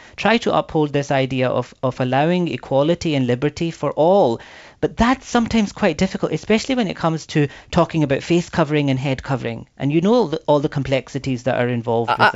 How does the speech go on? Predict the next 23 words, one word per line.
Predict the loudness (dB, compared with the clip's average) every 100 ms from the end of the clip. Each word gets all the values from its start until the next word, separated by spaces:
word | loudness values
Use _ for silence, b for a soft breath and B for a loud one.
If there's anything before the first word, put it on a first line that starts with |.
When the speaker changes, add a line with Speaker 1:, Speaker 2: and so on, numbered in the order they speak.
| 2
Speaker 2:
I |
Speaker 1:
that. | 2
Speaker 2:
d-, | 0
I | 0 0
do, | 2 0
and | 0
I |
think | 0
that | -2 -2
issue | -2 -2
is, | -2 -2 -4
is, | -4 -6 -8 -18 -20 _
will | -2 4 4 4
remain | 2 2 2
contentious | 0 -2 0 -2 -4
because | -6 -2 2
you're | 2
Speaker 1:
Mm. |
Speaker 2:
absolutely | 0 0 0
right. | 0 0
Many | -2
Muslim | 0 -2 -2 -2
women | -2 -4